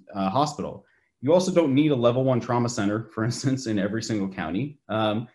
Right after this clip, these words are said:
but you do need a clinic, one that's a right size for that county. You don't need three plastic surgeons, for instance, in a rural county, maybe. Uh, but you might need a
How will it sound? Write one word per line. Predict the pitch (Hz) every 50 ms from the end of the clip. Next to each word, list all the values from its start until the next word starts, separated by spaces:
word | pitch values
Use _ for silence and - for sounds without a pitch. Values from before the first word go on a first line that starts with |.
| _ _ _ _
but | - - -
you | 117
do | 123 156
need | 170 170 165 156
a | 151
clinic, | - - 139 135 147 160 - - - - _
one | - 110 117 127 127
that's | 123 117 -
a | 104
right | 98 98 110 120 120 -
size | - 135 127 131 127 127
for | - -
that | 104 113 110 98
county. | - 127 120 127 131 135 147
You | 147 98 110
don't | 117 110
need | 113 113 113 -
three | 120 123
plastic | 123 - 123 113 110 - 113 -
surgeons, | - - 113 110 104 117 123 123 123
for | - - 120
instance, | 120 123 123 - 127 123 123
in | 120
a | 113 113
rural | 110 113 117 117 117
county, | - 120 120 120 123 123
maybe. | 120 123 123 123 127 127 139 135 _ _ _ _ _ -
Uh, | 101 101 101 101
but | 95 - 101 -
you | 101 98
might | 107 113 117
need | 123 120 113 113
a | 110 107